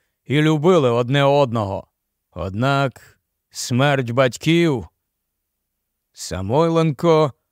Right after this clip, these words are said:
озирався на молодого священника і не вірив його приємній аурі. Ніби цей чоловік був божою людиною, але від нього чомусь тягнув могильний холод.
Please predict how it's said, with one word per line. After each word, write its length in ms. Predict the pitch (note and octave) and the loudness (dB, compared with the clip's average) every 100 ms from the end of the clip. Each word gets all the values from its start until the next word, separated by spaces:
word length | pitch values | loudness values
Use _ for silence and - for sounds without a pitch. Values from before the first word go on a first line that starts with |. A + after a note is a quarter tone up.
| _ - | _ -2
озирався 840 | C#3 B2 D#3+ E3 E3 C3+ - B2 | 0 2 2 4 2 2 -2 -4
на 120 | A2+ | -2
молодого 560 | A#2+ A#2+ B2 B2+ A#2+ A2+ | -2 0 0 0 0 -2
священника 1080 | - A2+ G2+ - D#3 D#3+ C#3 A#2 - G2+ - _ _ _ _ _ | -4 -6 -6 -4 -2 0 0 -4 -6 -10 -10 _ _ _ _ _
і 160 | C3+ | -2
не 240 | C#3+ D3 D3 | 0 0 0
вірив 440 | C#3 E3 A#2+ A2 | 0 0 0 0
його 320 | A2 A2+ B2 | 0 0 0
приємній 680 | A#2 B2+ B2 A#2+ A#2 A#2+ A#2+ - | 0 0 0 2 0 0 -2 -4
аурі. 580 | C3+ B2 A2 G2+ F2 - _ _ _ _ _ _ _ - | 0 0 0 -4 -6 -12 _ _ _ _ _ _ _ -10
Ніби 540 | C3+ F#3+ G3+ D#3 B2 | -2 0 0 0 -4
цей 340 | A2 - E3 E3 | -4 -2 -2 -2
чоловік 540 | - D3+ D3+ F3 D#3+ | 0 0 2 0 -2
був 320 | C#3+ E3+ E3 - _ _ | 0 0 0 -6 _ _
божою 520 | C#3+ G3+ F3 A#2 A#2+ | 0 4 4 2 0
людиною, 680 | A#2+ C#3 C#3 D#3+ B2 G#2 E2 _ _ _ _ _ | 0 0 2 2 0 -4 -8 _ _ _ _ _
але 220 | - G2 | -10 -8
від 160 | F2+ F#2+ | -6 -6
нього 400 | A2 D3+ D#3+ D3+ | -4 -2 0 -2
чомусь 500 | - C#3+ C#3 D3+ - | -2 -2 -2 -4 -2
тягнув 480 | C3+ B2 A#2+ C3 C3+ | -2 0 -2 -2 -2
могильний 600 | B2+ A2 A#2+ C3 C3 B2+ | -2 -2 -2 -2 -2 -4
холод. 680 | - C3+ B2+ A#2 F#2 - | -4 -2 0 -2 -4 -10